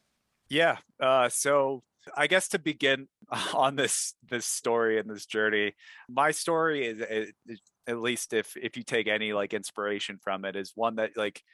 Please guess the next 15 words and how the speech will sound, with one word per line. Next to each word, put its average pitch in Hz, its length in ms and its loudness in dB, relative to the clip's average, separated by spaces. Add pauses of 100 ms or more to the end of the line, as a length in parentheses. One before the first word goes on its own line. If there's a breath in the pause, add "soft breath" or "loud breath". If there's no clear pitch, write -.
(360 soft breath)
one 151 180 2
of 156 60 -2
the 139 120 4
lessons 123 400 0
you 117 80 -8
should 110 200 -8
learn, 110 420 0 (220)
or 120 120 2
you 113 160 -2
should 110 220 -6
think, 117 300 0
or 107 160 0
one 107 240 -2
of 104 80 -8
the 104 120 -6